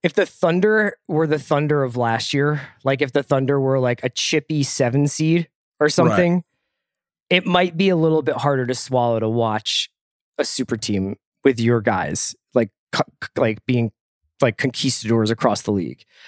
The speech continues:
Speaker 1: But now it's like you're so far out of it. It's almost like you're playing in a different sport right now.
Speaker 2: Like, if the, if the Nets do win it, like, okay, like, whatever,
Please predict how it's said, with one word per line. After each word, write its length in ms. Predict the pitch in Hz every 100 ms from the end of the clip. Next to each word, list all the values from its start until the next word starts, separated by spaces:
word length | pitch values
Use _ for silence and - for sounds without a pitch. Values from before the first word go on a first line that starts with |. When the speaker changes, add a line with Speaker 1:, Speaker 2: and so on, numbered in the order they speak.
| - -
Speaker 1:
But 160 | 170
now 320 | 175 220 196
it's 160 | 170 -
like 160 | 160 147
you're 140 | 208
so 420 | - - 254 254
far 300 | 208 196 170
out 220 | 147 139 131
of 120 | 127
it. 160 | 127 -
It's 160 | -
almost 260 | 190 196 175
like 140 | 147
you're 80 | 139
playing 260 | - 160 143
in 100 | 127
a 40 | 120
different 320 | 127 131 117
sport 460 | - - 123 131 160
right 200 | 160 156
now. 340 | 175 175 175 _ _
Speaker 2:
Like, 160 | 175 185
if 100 | -
the, 140 | 202 190
if 120 | 185
the 80 | 190
Nets 300 | 196 208 -
do 280 | 131 156 165
win 200 | 165 165
it, 240 | 165 165
like, 320 | 175 156 151 208
okay, 440 | 220 135 113 110 - _ _ _ _ _ _
like, 200 | 156 143 151
whatever, 580 | 180 160 160 160 151